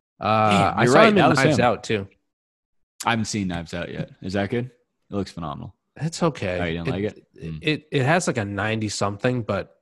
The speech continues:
Speaker 1: I don't know. It's not nearly as, like, exciting as you would think.
Speaker 2: Okay.
Speaker 1: But still worth a watch.
Speaker 2: Do you like Get Out?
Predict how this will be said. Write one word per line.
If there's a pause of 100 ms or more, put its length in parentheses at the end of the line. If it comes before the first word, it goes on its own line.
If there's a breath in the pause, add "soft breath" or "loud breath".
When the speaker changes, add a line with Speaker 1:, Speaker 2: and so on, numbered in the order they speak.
Speaker 1:
I
don't
know.
It's
not
nearly
as,
like,
exciting
as
you
would
think. (360)
Speaker 2:
Okay.
Speaker 1:
But (220)
still
worth
a
watch. (160)
Speaker 2:
Do
you
like
Get
Out?